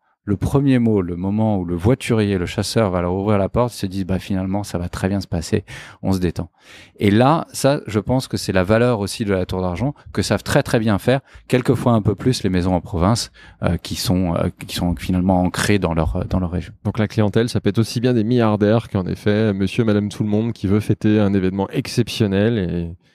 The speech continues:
Speaker 1: La Tour,
Speaker 2: il faut
Speaker 1: ça,
Speaker 2: gérer cette
Speaker 1: la,
Speaker 2: diversité.
Speaker 1: la marque Tour d'Argent, du, d'un, d'un point de vue, euh, un peu business, a, a ce paradoxe,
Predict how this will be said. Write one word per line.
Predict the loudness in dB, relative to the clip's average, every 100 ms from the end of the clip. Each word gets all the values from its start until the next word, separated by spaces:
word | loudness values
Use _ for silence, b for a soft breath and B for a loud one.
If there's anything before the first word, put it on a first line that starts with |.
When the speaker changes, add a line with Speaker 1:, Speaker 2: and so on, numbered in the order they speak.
| B B B B B
Speaker 1:
La | 0
Tour, | 2 0
Speaker 2:
il |
faut | 2 4
Speaker 1:
ça, |
Speaker 2:
gérer | 4 4
cette | 2 0 -2
Speaker 1:
la, |
Speaker 2:
diversité. | -2 0 0 2
Speaker 1:
la | 2 2
marque | 2 0 -4
Tour | 0
d'Argent, | 0 0 -2 -6 -8 -16
du, | -14 -10 -8
d'un, | -6 -6
d'un | -6
point | -6 -6
de | -6
vue, | -6 -6
euh, | -4 -6 -4
un | -2
peu | 0 -2
business, | -2 -2 -2 -2 -4 -4
a, | -4 -4
a | -4
ce | -4
paradoxe, | 0 2 4 4 2 -4 -16